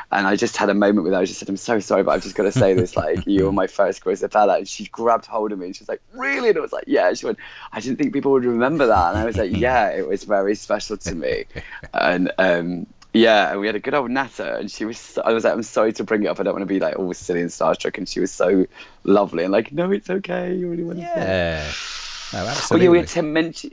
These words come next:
Speaker 1: we had Tim Minchin at the club this
Speaker 2: Amazing,
Speaker 1: year.
Speaker 2: amazing.
Speaker 1: He, he was just in drinking, and then he just came over and went, "Can I get on the piano and sing?" 'Cause we were doing the Vanity show.
Speaker 2: Yeah, yeah.
Speaker 1: And, um, and, and he just got on the piano,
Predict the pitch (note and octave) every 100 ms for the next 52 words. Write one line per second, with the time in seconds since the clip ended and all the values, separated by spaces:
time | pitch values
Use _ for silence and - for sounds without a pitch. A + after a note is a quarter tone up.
0 | _ D#3+ E3 E3+ - D3 C#3 C3 - E3
1 | - - - F#2+ G2 - A2 G#2+ G#2 G2
2 | G2 G2+ G2 - G#2+ G2 G2 F#2 A2 D#3
3 | - - D#3 E3 - - - - C#3 F#3
4 | F#3+ F3 - C#3 B2+ B2 C3 D#3 F3 F3+
5 | D#3 C#3 C#3 C3 B2+ - C3+ C3 B2+ C#3
6 | D3 - - D3 G#3 G#3 D3+ C#3 - A2
7 | A2+ C#3 A#2+ - A#2+ B2+ C3+ B2+ D3+ D3
8 | C3+ A#2+ A2+ A#2+ C3+ - D3+ D#3 F3+ -
9 | - A2 A2 C3+ A2+ A2 A2+ A2 A2 A2+
10 | A2 A2+ - - - _ - A#2+ B2 B2
11 | A#2+ C3 A#2+ - C3+ C3 C3+ - C3 C3+